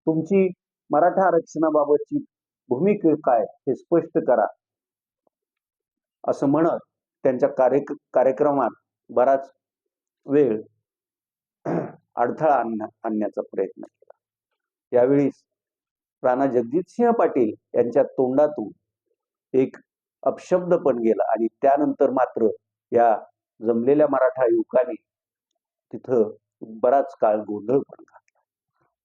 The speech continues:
का, अ, गेल्या तीन दिवसापासून धाराशिव शहर आणि जिल्ह्यातील काही भागात जो अर्धा पाऊण तास जोरात, जोरदार पाऊस येण्याचा क्रम सुरू आहे, तो आज पण कायम.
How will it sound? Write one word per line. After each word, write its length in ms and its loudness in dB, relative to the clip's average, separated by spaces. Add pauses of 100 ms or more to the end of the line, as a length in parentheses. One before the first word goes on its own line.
(1700)
का, 160 0 (100)
अ, 80 0 (100)
गेल्या 220 4 (920)
तीन 180 2
दिवसापासून 720 -2 (1300)
धाराशिव 420 0 (100)
शहर 280 4 (300)
आणि 200 2
जिल्ह्यातील 540 2
काही 160 0
भागात 360 2 (360)
जो 400 0 (680)
अर्धा 220 0
पाऊण 300 0
तास 180 2
जोरात, 380 2 (160)
जोरदार 400 0
पाऊस 400 -2 (100)
येण्याचा 540 0 (500)
क्रम 220 2
सुरू 240 -2
आहे, 220 0
तो 200 -4
आज 160 2 (160)
पण 140 -4
कायम. 300 -6